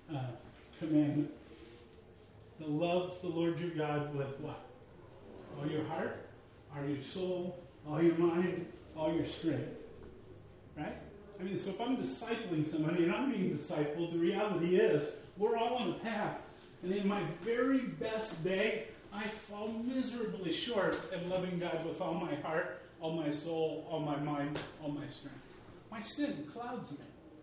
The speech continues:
into doing that. And so when you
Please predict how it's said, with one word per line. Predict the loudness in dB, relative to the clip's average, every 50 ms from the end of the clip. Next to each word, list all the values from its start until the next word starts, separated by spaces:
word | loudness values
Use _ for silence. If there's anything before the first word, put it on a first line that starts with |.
| -20 -20 -20 -16 -12 -10
into | -10 -8 -6 -4
doing | -2 0 0 0 0 0
that. | -2 -4 -6 -10 -12 -14 -16 -18 -18 -18 -18 -18 -18 -18 -18 -18 -20 -20 -20 -20 -20 -20 -20 -20 -20 -20 -20 -20 -20 -16 -14 -10
And | -8
so | -6 -4
when | -2 -2 -2 -2
you | -2